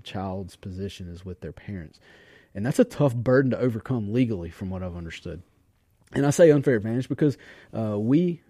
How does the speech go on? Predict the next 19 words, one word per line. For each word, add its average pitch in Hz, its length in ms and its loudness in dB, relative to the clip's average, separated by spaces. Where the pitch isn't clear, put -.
we 131 140 4
walked 135 460 6
through 135 260 4
every 127 380 2
day 117 280 2
of 113 180 -2
that 110 340 -2
battle 113 500 0
with 107 220 -4
my 95 140 -6
brother, 120 500 2
um, 101 460 -6
in 165 160 2
the 139 80 4
courtroom. 123 520 2
So 127 280 4
we 143 320 2
already 143 500 6
had 127 540 0